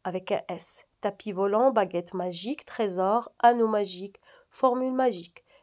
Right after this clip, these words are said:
Des animaux qui parlent, le loup, le serpent. Des lieux magnifiques,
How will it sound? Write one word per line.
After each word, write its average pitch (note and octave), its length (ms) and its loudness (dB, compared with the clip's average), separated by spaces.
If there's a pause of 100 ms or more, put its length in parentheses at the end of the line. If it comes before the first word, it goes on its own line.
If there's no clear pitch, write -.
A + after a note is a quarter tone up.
(140)
Des A3 160 0
animaux A3+ 300 2
qui A#3 180 -14
parlent, G3 420 -2 (120)
le G#3 160 -2
loup, G3+ 260 -6 (140)
le F#3 100 -10
serpent. F#3 480 -4 (600)
Des A#3 160 0
lieux C4+ 240 4
magnifiques, C4 800 2